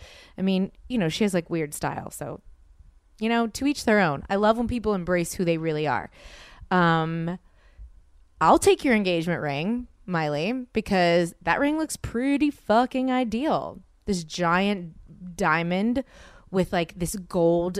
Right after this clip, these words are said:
vintage setting. Wowza. Anyway, I read this on my fave app, Texture, and I'm giving you a free trial. Well, they are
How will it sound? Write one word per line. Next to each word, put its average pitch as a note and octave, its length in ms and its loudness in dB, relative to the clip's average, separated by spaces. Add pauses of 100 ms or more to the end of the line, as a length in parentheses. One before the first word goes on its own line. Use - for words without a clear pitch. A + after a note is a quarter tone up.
vintage F3 760 -2
setting. G3+ 960 -4 (1000)
Wowza. C4 800 2 (880)
Anyway, E3+ 400 -8 (1400)
I D4+ 100 6
read C4+ 340 6
this F3 580 0 (640)
on A3 140 4
my A3+ 160 4
fave A#3 600 0
app, F#3+ 340 0 (600)
Texture, - 800 -4 (460)
and A#3+ 120 2
I'm B3 180 2
giving D#4 400 0
you D3+ 340 0
a F3 60 -6
free A#3+ 300 -2
trial. G3+ 640 2
Well, F#3+ 140 0
they E3+ 220 0
are - 240 -10